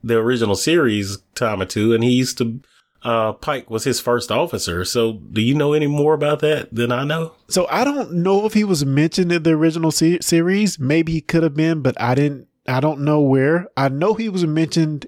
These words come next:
Speaker 2: in, I think even the creator mentioned this on Twitter in the last few days. He was a creation of the animated series, if I'm remembering correctly.
Speaker 1: He was mentioned, I, I mean, I did look it up, but briefly, he was mentioned in the original series, but he was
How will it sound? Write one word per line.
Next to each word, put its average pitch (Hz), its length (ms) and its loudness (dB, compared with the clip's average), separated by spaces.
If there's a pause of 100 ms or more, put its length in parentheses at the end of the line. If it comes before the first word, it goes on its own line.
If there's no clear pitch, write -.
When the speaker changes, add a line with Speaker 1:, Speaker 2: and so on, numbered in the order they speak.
(160)
Speaker 2:
in, 139 180 0
I 135 140 -2
think 185 340 -4
even 156 220 0
the 139 80 0
creator 139 360 2
mentioned 123 300 -2
this 113 140 0
on 113 140 2
Twitter 120 360 2
in 101 60 -2
the 101 80 -2
last 104 240 -2
few 107 100 0
days. 104 320 -2 (460)
He 165 140 2
was 208 300 0 (140)
a 151 100 0
creation 170 400 0
of 151 120 -2
the 131 100 -2
animated 139 460 0
series, 92 480 0
if 110 100 0
I'm 113 320 0
remembering 113 520 0
correctly. 90 580 -2 (420)
Speaker 1:
He 175 160 -2
was 208 180 0
mentioned, 156 680 0
I, 165 340 -2
I 170 40 0
mean, 175 160 2
I 180 60 2
did 202 220 2
look 185 220 2
it 135 100 2
up, 120 380 2
but 113 140 -4
briefly, 117 480 0
he 156 100 0
was 147 180 -2
mentioned 139 540 2
in 117 280 0
the 104 120 2
original 101 440 2
series, 95 600 0
but 107 220 0
he 131 120 0
was 107 300 0